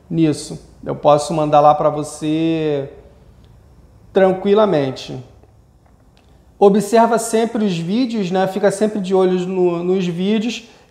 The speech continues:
que eu vou conseguir mandar pra você lá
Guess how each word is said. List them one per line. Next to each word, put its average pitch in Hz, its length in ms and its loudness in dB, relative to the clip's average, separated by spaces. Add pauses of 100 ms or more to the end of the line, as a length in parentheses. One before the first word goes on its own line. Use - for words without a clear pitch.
que 214 100 4
eu 196 80 8
vou 196 100 2
conseguir 202 420 -2
mandar 196 340 4
pra 190 120 2
você 190 460 -2
lá 175 1120 0